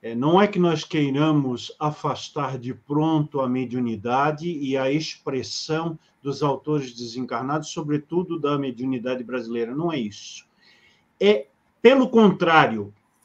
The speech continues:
é pegar cada tipo de informação, cada tipo de mensagem, cada tipo de livro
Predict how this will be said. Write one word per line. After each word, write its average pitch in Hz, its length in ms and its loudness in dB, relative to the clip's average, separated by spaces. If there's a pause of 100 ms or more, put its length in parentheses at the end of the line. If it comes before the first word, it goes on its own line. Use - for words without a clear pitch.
(280)
é 156 140 2
pegar 180 720 8
cada 208 300 2
tipo 170 680 -2
de 123 460 -2 (220)
informação, 151 1200 0
cada 139 280 -4
tipo 170 340 -8
de 131 120 -8
mensagem, 123 1000 -4
cada 147 320 -4
tipo 170 320 -10
de 120 140 -10
livro 180 680 0